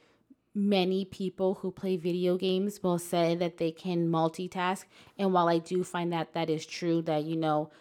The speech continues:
a lot of people can, like, play a game and have a conversation because in so many games you're having conversations while having to focus on the task you're doing.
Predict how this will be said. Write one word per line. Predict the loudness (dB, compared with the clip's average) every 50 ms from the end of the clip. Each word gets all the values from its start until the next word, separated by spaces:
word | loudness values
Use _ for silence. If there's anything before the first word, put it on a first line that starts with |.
| _ _ _
a | -2 0
lot | 2 2 4 2
of | 2 -2 -4 -8
people | -8 -8 -8 -6 -4 -4 -6
can, | -4 -4 -6 -4 -4
like, | -4 -4 -6 -8
play | -6 -2 2 4 4
a | 2
game | 2 2 2 2 2
and | 2 2
have | 0 0 -2
a | -2
conversation | -4 -4 -4 -4 -4 -4 -2 -2 -2 -2 -2 -4 -4
because | -4 -4 -2 -2 -2 -2
in | -2 -4
so | -2 0 0 2
many | 2 4 4 2 2
games | 0 0 0 2 2 2 2 0 0
you're | -2 -2
having | 0 0 0 0 0 0 -4 -4
conversations | -2 -2 -2 -2 -2 -2 -2 -4 -4 -4 -4 -8 -6 -6
while | -4 -4
having | -2 -2 -2 -4 -6
to | -6 -4
focus | -4 -4 -4 -4 -6 -6
on | -6 -6
the | -6
task | -6 -6 -6 -6 -6 -6 -8
you're | -10 -6
doing. | -4 -2 -2 0 0 -2 -2 -4